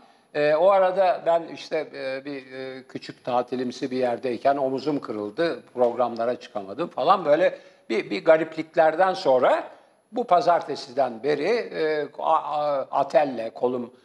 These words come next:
bedenime bağlıyken sol, e, kolum, e, çok tatsız bir şeyde tabii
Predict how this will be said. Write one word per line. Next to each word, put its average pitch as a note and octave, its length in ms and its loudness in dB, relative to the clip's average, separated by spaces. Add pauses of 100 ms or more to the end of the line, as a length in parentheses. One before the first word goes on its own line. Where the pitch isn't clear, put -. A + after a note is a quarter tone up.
(200)
bedenime B2+ 540 -4
bağlıyken A2+ 600 -4
sol, A#2 360 2 (460)
e, G#2+ 40 -8 (360)
kolum, A2 380 -2 (100)
e, A#2 160 -4
çok A#2+ 200 -4 (260)
tatsız G#2 480 -4
bir E2+ 200 -14
şeyde F#2+ 320 -14
tabii A2 320 -6